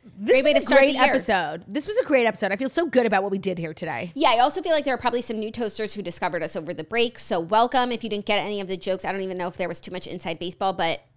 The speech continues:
Speaker 2: you'll catch on soon enough. It's really
Speaker 1: Or, honestly,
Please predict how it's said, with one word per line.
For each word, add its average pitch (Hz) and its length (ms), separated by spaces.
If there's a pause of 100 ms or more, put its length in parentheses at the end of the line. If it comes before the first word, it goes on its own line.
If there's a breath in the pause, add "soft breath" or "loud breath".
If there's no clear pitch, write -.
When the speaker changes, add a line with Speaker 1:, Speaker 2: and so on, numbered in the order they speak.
(160)
Speaker 2:
you'll 226 160
catch 214 280
on 165 100
soon 160 180
enough. - 240
It's 170 160
really 185 280
Speaker 1:
Or, 359 320 (640 soft breath)
honestly, 381 440